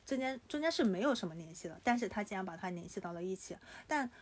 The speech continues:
有的时候我们是发现不了的，你懂吗？它有，有的包装的特别好，让你看，看不懂，呃，看不出来。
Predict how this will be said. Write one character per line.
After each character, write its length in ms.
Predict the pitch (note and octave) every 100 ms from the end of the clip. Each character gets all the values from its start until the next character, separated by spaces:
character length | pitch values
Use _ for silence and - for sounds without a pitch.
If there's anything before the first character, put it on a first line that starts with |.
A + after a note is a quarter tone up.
| - - _ -
有 160 | A3
的 100 | G#3+
时 100 | D4
候 60 | D4
我 60 |
们 100 | A#3
是 80 | F#3+
发 180 | C4+ F4+
现 220 | G4 D4+
不 120 | F#4
了 140 | E4 E3
的， 100 | E2+ - _ _ _ -
你 120 | G#3+
懂 140 | G#3
吗？ 240 | F#3 E3+ F#3
它 80 | C4+
有， 360 | B3 F#3+ G3 G3 - G3+ G3
有 120 | G3+ F#3+
的 80 |
包 200 | F#3+ A#3
装 180 | A#3+ C4
的 80 | B3
特 160 | A#3+ A#3+
别 100 | F#3
好， 140 | -
让 140 | G3 G3+
你 60 |
看， 300 | F#3 - F#3+ -
看 200 | - C4
不 80 | G3
懂， 160 | - - -
呃， 80 | G#3
看 220 | - E4+
不 80 | G#3+
出 120 |
来。 80 | -